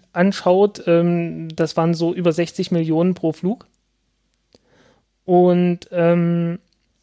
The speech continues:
jetzt werden die noch angeboten für, ich glaub, zweiundsechzig,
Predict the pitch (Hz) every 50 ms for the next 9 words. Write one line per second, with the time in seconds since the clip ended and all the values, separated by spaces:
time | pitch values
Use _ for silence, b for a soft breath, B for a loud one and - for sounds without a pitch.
0 | _ _ _ _ _ _ _ _ _ _ _ _ _ - 165 170 - - - -
1 | - 170 165 165 175 180 180 170 165 156 151 165 165 170 170 170 - 170 160 165
2 | - 170 160 - - 160 151 - - 160 - - - - 151 143 156 165 170 170
3 | 165 160 165 175 - - - - - 247 240 - - -